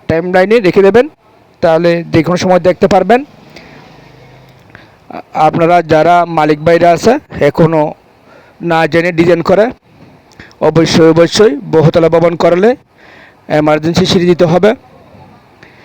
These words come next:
আমি আবার বলছি, বহুতলা ভবন করলে এমার্জেন্সি সিঁড়ি দিতে হবে, এটা খেয়াল করতে হবে সবাইকে। এটা খুব গুরুত্বপূর্ণ একটা কাজ, এটা না করলে আপনি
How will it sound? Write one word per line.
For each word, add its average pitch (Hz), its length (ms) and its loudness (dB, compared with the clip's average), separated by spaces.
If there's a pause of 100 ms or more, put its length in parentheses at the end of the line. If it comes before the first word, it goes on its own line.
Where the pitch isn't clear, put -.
(400)
আমি 165 140 0 (140)
আবার 175 200 2
বলছি, 185 320 0 (160)
বহুতলা 175 500 2
ভবন 180 200 2 (100)
করলে 185 200 2 (180)
এমার্জেন্সি 160 520 0
সিঁড়ি 175 180 -6
দিতে 175 180 0
হবে, 175 240 2
এটা 175 200 2 (560)
খেয়াল 185 280 2
করতে 185 200 -2
হবে 175 200 0
সবাইকে। 180 480 0 (880)
এটা 165 280 0 (420)
খুব 214 120 2 (120)
গুরুত্বপূর্ণ 175 460 0 (140)
একটা - 200 0 (920)
কাজ, 190 260 0 (480)
এটা 165 260 -2
না 170 200 -2
করলে 180 340 0 (760)
আপনি 170 300 -2